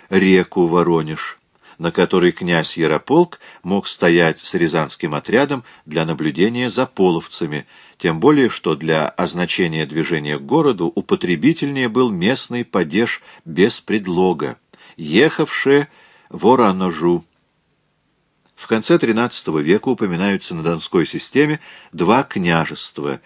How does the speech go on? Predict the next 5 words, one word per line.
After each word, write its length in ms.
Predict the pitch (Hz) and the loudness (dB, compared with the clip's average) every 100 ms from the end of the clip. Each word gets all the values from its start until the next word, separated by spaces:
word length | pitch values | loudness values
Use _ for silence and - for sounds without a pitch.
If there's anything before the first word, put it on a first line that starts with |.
| _ _ _ | _ _ _
принадлежавших 960 | - 80 73 120 98 139 - 143 139 - | -8 -6 -4 -2 0 0 0 -4 -4 -12
Святославичам 1040 | - - 92 82 - 82 98 120 - 120 120 | -16 -4 -2 -2 -6 -2 0 0 -2 -4 -4
Черниговским. 1040 | - - 202 165 65 69 - - - 55 _ _ _ _ _ _ _ _ _ _ _ _ _ _ _ _ _ _ _ _ _ _ _ _ _ _ _ _ _ _ _ - | -4 -4 -6 -8 -10 -12 -14 -16 -18 -18 _ _ _ _ _ _ _ _ _ _ _ _ _ _ _ _ _ _ _ _ _ _ _ _ _ _ _ _ _ _ _ -14
Дон 380 | 78 127 151 | 2 4 4
оставался 840 | 139 - 120 123 135 - 123 120 110 | 0 -2 -2 2 0 0 2 2 2